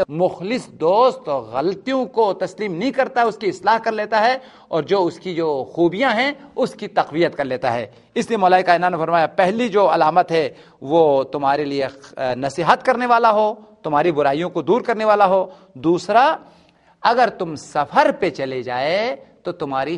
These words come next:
حفاظت کرنے والا ہو، تمہارے گھر کی حفاظت، ناموز کی حفاظت، بچوں کی حفاظت کرنے والا ہو،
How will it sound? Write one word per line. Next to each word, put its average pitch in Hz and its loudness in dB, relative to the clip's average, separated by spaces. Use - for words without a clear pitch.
حفاظت 127 -8
کرنے 127 -8
والا 123 -6
ہو، 113 -12
تمہارے 135 -8
گھر 139 -4
کی 127 -12
حفاظت، 120 -8
ناموز 139 -8
کی 139 -14
حفاظت، 127 -10
بچوں 175 -2
کی 160 -8
حفاظت 127 -6
کرنے 123 -8
والا 120 -8
ہو، 113 -14